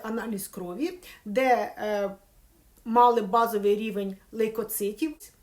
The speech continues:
білих кров'яних, е, клітин, і в тому числі вони, е, обчислили рівень натуральних кілерів, моноцитів, макрофагів. Що вони робили? Перший день вони попросили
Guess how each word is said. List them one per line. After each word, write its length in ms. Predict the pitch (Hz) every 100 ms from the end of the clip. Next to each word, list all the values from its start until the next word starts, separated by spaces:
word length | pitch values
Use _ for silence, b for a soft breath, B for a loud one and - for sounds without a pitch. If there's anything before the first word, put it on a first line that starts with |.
| _ _
білих 340 | 247 226 247 214
кров'яних, 520 | 226 220 220 208 - -
е, 200 | 214 208
клітин, 460 | 196 - 277 381 381 B B B
і 100 | 381
в 60 | 392
тому 280 | 349 320
числі 540 | 285 277 - 269 269 269 B B
вони, 300 | 233 254 254
е, 500 | 240 - 214 214 208
обчислили 840 | 240 233 339 339 311 285 277 277 277 B
рівень 380 | 233 262 226 220 -
натуральних 560 | 226 220 214 208 196
кілерів, 500 | - 269 302 311 285
моноцитів, 580 | 208 202 190 320 311 233
макрофагів. 680 | 202 196 196 190 190 156 190 - _ _ _ _ _ - _ _ _ - - B B B B B -
Що 320 | - - 370
вони 240 | 339 285
робили? 480 | 285 202 185 190 196 B B -
Перший 340 | 381 - 339
день 380 | 233 233 233 320 -
вони 220 | 233 285
попросили 840 | 349 330 294 262 - 285 254 220 208